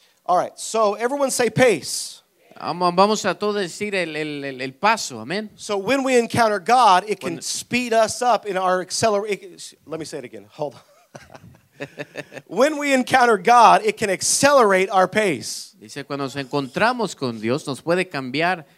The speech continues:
Speaker 2: nuestro caminar.
Speaker 1: It can
Speaker 2: Amén.
Speaker 1: accelerate the things that we're believing for coming to pass in our lives.
Speaker 2: Puede, puede acelerar las cosas que estamos creyendo que creamos en nuestras vidas.
Speaker 1: The Bible says, "Let us run the race that is set before us."
Speaker 2: Dice la Biblia que,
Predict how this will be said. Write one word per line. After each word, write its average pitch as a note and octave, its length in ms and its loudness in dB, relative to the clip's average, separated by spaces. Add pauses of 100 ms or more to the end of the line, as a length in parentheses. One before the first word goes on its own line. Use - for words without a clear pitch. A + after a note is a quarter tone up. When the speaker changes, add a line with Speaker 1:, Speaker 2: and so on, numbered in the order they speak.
(120)
Speaker 2:
nuestro A#2+ 300 -10
caminar. B2 600 -4 (120)
Speaker 1:
It - 140 -12
can G#3 100 -6
Speaker 2:
Amén. F3+ 80 -8
Speaker 1:
accelerate G#3 800 0
the F#3 100 -10
things A#3 280 -8
that A3+ 100 -6
we're G#3+ 140 -2
believing G#3+ 500 -6
for F#3 300 -2
coming G3+ 320 -8
to F3+ 80 -6
pass F#3 440 0
in F#3 80 -2
our F3+ 140 2
lives. F#3 560 0
Speaker 2:
Puede, G#2 320 -10
puede D3 220 2
acelerar C#3 440 0
las C#3+ 160 -2
cosas D3 280 -12
que - 80 -20
estamos C#3+ 300 -8
creyendo C3+ 640 -8
que A2+ 180 -12
creamos B2 420 -10
en A2+ 100 -12
nuestras G#2 360 -14
vidas. E2+ 400 -12
Speaker 1:
The D#3 80 -6
Bible A3 320 4
says, G3 420 0
"Let A3 160 2
us G#3+ 240 -2
run A#3 300 0
the A3+ 80 0
race A#3 380 -2
that A#3+ 120 -2
is A3 100 -2
set B3 220 -2
before A3 380 2
us." - 500 -4 (120)
Speaker 2:
Dice F#2+ 200 -16
la G#2 80 -6
Biblia B2+ 340 -4
que, A#2 300 -6